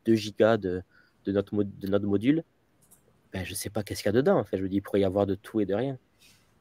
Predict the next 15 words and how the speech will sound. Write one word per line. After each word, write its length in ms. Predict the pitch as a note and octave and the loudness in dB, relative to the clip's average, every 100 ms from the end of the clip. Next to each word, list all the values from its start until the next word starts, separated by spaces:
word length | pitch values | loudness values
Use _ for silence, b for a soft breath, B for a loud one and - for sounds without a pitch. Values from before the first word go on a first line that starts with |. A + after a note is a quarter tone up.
| _ | _
Et 340 | G#2 G2 F#2+ B1 | 0 2 0 6
d'ailleurs, 200 | B2 F3 | 12 12
j'ai 100 | C3+ | 10
une, 160 | A2 G2 | 4 2
j'ai 160 | G2+ | -2
une 100 | G#2 | -2
histoire 300 | G#2 - B2 | 0 4 4
marrante 340 | G#2+ G2+ A#2+ G2+ | 4 2 2 -2
à 40 | |
ce 60 | - | -2
propos-là, 360 | G2 G2 A2 | -2 0 0
c'est 180 | C#3 F#2+ | -2 -10
qu'il 240 | - F#2 | -6 -6
y 100 | F#2+ | -2
a, 120 | F#2+ | -2